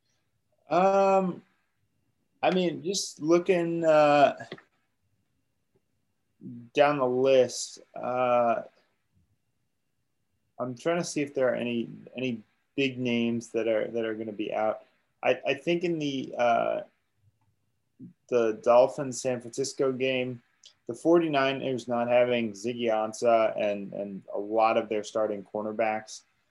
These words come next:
uh, is really gonna hurt. And then if Deebo Samuel can't go as well, like, that could kinda hurt their offense. Um, I think, uh, the, the Cowboys missing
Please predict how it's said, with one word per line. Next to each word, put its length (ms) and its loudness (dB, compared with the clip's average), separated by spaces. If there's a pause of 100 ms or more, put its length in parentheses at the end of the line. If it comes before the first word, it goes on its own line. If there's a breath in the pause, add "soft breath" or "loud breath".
(300)
uh, 340 4
is 220 -8
really 420 0
gonna 160 0
hurt. 420 0
And 140 -10
then 100 -6
if 200 -4
Deebo 320 -4
Samuel 520 -6
can't 240 -6
go 280 2
as 100 -2
well, 380 4
like, 240 0 (680)
that 160 -2
could 160 -6
kinda 500 4 (520)
hurt 220 -2
their 200 2
offense. 720 -2 (260)
Um, 540 0 (1000)
I 100 2
think, 480 -6
uh, 500 6 (1300)
the, 540 2
the 80 -6
Cowboys 680 2
missing 760 -4